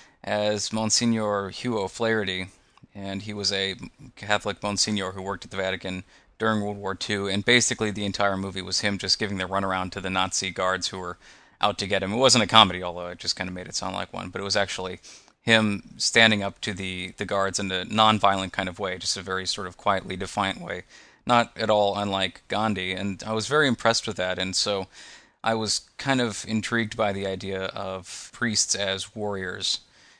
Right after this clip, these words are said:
And so I kind of ran with that idea, and originally I was planning to have, I, I somehow have the feeling I've talked about this in the podcast already, so if I have, deal with it.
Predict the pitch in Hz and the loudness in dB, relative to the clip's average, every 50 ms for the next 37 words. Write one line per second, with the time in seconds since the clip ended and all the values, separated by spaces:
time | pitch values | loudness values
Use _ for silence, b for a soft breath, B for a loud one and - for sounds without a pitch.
0 | b b - 104 110 110 110 113 113 101 - - - - 143 131 - - 156 151 | b b -2 2 4 4 4 4 2 2 2 4 4 6 6 4 4 4 2 2
1 | 131 113 123 123 120 117 - 123 113 113 110 107 101 113 113 113 113 117 120 147 | 4 4 4 4 4 4 4 4 4 4 4 2 2 2 2 4 4 4 2 2
2 | 165 - - 127 120 113 107 107 101 101 - - - 110 107 107 101 90 98 104 | 2 2 2 4 4 4 4 2 0 -4 -4 -4 -2 -2 0 -2 -2 -4 -4 -2
3 | 101 98 98 95 - - - 107 104 - - - - - 113 110 104 - - 131 | 0 0 0 0 -4 -10 -12 -14 -14 -14 -16 -16 -10 -6 -4 -2 0 0 0 0
4 | 123 120 107 101 98 95 92 95 - - - 95 92 92 92 95 - - - 95 | 2 2 2 0 0 -2 -4 -8 -10 -8 -6 -6 -4 -4 -6 -8 -6 -4 -4 -4
5 | 92 - - 95 95 92 95 - - 98 92 - - 95 95 92 - 95 95 - | -4 -4 -8 -8 -8 -4 -2 -2 -2 -2 -4 -6 -4 -6 -6 -4 -6 -6 -6 -6
6 | - 98 92 92 92 92 92 - - 107 101 95 92 - 95 98 101 95 95 95 | -6 -6 -6 -6 -6 -4 -2 -2 -2 -2 -4 -6 -6 -6 -4 -2 0 0 0 0
7 | 90 - - - b b b b b b b b b b b b _ _ _ - | -2 -8 -18 -20 b b b b b b b b b b b b _ _ _ -2
8 | 110 110 104 98 92 90 - | -2 0 0 0 -2 -4 -6